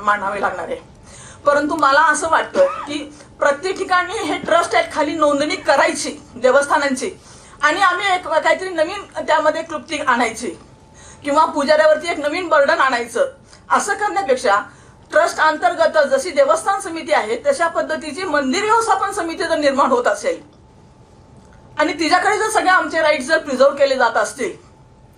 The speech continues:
तर तशा पद्धतीचा प्रयत्न झालेला इथून तिथून सगळ्या बाबतीत चांगला, जो पूर्वीच्या महसूलला धरून सुद्धा आहे, थोडंसं सरकारी नियंत्रणामध्ये राहण्यासारखं आहे.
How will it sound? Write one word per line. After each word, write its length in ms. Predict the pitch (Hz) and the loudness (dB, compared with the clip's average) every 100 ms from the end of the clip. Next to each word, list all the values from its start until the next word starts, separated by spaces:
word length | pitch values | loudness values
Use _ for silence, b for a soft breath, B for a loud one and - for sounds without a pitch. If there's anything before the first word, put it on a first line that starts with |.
| B B B B | B B B B
तर 60 | 330 - | 0 2
तशा 200 | 320 381 | 2 2
पद्धतीचा 500 | 381 302 330 330 349 | 0 0 -2 0 0
प्रयत्न 460 | 349 294 294 302 | 4 2 2 0
झालेला 580 | 294 277 247 254 254 285 302 B B - | -2 0 2 2 2 2 -2 B B -12
इथून 260 | 285 415 | -6 -4
तिथून 260 | 415 403 403 | -4 -4 -4
सगळ्या 320 | 359 285 285 | -2 0 0
बाबतीत 320 | 277 269 285 | 0 -6 -10
चांगला, 380 | 277 226 208 226 247 B B 247 | -4 -4 0 -2 -2 B B -4
जो 120 | 339 | -4
पूर्वीच्या 720 | 359 - 330 302 330 349 381 | -4 -8 -6 -6 -6 0 0
महसूलला 680 | 381 294 302 330 381 349 359 | 2 2 0 -2 -6 -2 -2
धरून 380 | 320 262 320 403 | 0 -4 -4 -6
सुद्धा 240 | 359 285 | -6 0
आहे, 460 | 320 208 208 - - b b b - | 0 0 -6 -10 -16 b b b -2
थोडंसं 320 | 302 330 427 | 0 0 -4
सरकारी 580 | 440 370 302 339 330 403 - | -4 -4 -2 0 0 -2 -6
नियंत्रणामध्ये 800 | 294 311 320 339 349 349 330 330 | -4 -2 0 0 2 0 2 0
राहण्यासारखं 680 | 254 247 240 262 240 226 262 | 2 -2 0 -2 -2 -2 -2
आहे. 300 | - 190 | -2 -6